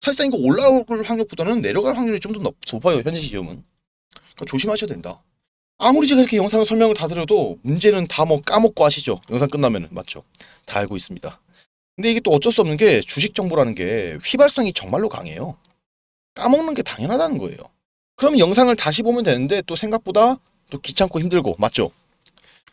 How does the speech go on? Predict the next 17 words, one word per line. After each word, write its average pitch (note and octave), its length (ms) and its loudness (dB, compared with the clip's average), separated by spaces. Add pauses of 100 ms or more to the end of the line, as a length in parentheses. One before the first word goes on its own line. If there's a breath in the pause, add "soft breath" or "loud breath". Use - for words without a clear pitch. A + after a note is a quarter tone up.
그렇게 F3 260 -4
하지 G#3+ 160 0
마시고, B2 580 -4
어, F#2 60 -10
제가 A#2 200 -6
이렇게 C3+ 280 -8
와이아이케이, A2+ 800 -4 (100)
어, F2+ 140 -14
대응 A#2+ 260 -6
전략집 F#2 420 -10 (440 loud breath)
휴대폰에서도 A#3 640 0
볼 C3 160 0
수 D3 120 -6
있는 D#3 200 -2
파일로 D#3 320 2
만들어 C#3 360 -2
놓았습니다. G2+ 480 -6